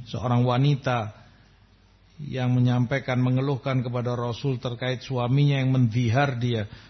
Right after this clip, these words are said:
mengatakan, "Kamu seperti punggung ibuku." Allah dengar percakapan kalian berdua antara Rasulullah sallallahu alaihi wasallam dengan perempuan ini.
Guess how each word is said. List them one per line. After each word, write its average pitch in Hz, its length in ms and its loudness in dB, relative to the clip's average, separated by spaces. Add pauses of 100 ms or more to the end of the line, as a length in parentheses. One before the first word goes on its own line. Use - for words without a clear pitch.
(140)
mengatakan, 120 560 0
"Kamu 120 320 0
seperti 117 320 -4
punggung 113 400 -2
ibuku." 113 560 -4 (960)
Allah 139 240 -2
dengar 131 560 0 (840)
percakapan 123 600 -4
kalian 123 400 -2
berdua 113 400 -2
antara 113 280 -4
Rasulullah 113 520 -4
sallallahu 104 40 -6
alaihi 123 120 -6
wasallam 135 240 -4
dengan 117 240 -2
perempuan 110 440 -8
ini. 101 200 -12